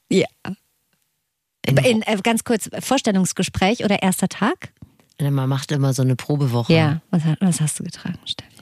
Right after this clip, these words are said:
Speaker 2: Rosa Cowboy-Stiefel.
Speaker 1: Du hast
Speaker 2: Immer rosa Cowboy-Stiefel.
Speaker 1: Du musst ausgesehen haben wie Polly Pocket.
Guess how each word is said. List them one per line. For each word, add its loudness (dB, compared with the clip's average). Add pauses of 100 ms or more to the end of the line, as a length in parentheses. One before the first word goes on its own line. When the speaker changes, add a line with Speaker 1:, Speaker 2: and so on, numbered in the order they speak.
(140)
Speaker 2:
Rosa 0
Cowboy-Stiefel. -2 (2250)
Speaker 1:
Du 4
hast 2 (640)
Speaker 2:
Immer 0
rosa -2
Cowboy-Stiefel. -4
Speaker 1:
Du 4
musst 2
ausgesehen -2
haben 0
wie -2
Polly -8
Pocket. -4